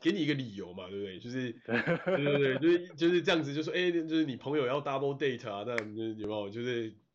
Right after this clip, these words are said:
Speaker 1: 就出来玩一下啊，这样。那，那这样你要去问朋友就蛮容易的。<laughs>
Speaker 2: 对啊，还，还，还是说，还是说我跟班尼是不是要制造一个什么合理的，合理的理由啊，然后把，然后把，把你，把你单独，单独支开来这样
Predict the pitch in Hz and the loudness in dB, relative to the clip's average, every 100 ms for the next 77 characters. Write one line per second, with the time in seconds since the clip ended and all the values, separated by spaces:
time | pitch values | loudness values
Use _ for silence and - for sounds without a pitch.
0 | _ _ - 127 - 135 113 98 92 98 | _ _ -12 -12 -8 -6 -6 -8 -12 -12
1 | 110 104 92 90 95 92 160 165 180 165 | -8 -8 -10 -12 -12 -8 -4 -2 -2 0
2 | 175 156 104 110 143 131 113 110 98 101 | 0 0 -2 -4 -4 -4 -6 -8 -10 -10
3 | 90 101 95 90 92 90 104 101 80 - | -8 -10 -10 -12 -16 -16 -16 -16 -18 -20
4 | _ _ - - _ - - 170 - - | _ _ -20 -20 _ -14 -6 -4 -4 -6
5 | 160 - - - 104 104 120 127 143 131 | -8 -8 -12 -10 -8 -4 -2 0 0 0
6 | 143 139 147 156 127 131 131 117 123 127 | 0 0 0 0 -2 -2 -2 -4 -4 -4
7 | 120 110 120 113 123 117 123 113 113 101 | -4 -8 -12 -6 -6 -6 -8 -4 -4 -4
8 | 104 98 - 92 _ 104 110 95 92 95 | -10 -16 -18 -20 _ -14 -12 -12 -16 -16
9 | - 120 120 104 104 95 92 95 98 107 | -8 -6 -4 -6 -10 -14 -12 -10 -6 -6
10 | 113 104 101 _ _ _ _ 107 110 113 | -4 -4 -6 _ _ _ _ -4 0 0
11 | 110 110 113 104 117 104 - 113 117 107 | 0 -2 -2 -4 -4 -4 -6 -6 -6 -8
12 | 113 113 101 - 107 107 107 98 87 92 | -6 -6 -10 -14 -16 -12 -10 -8 -8 -8
13 | 95 87 | -8 -12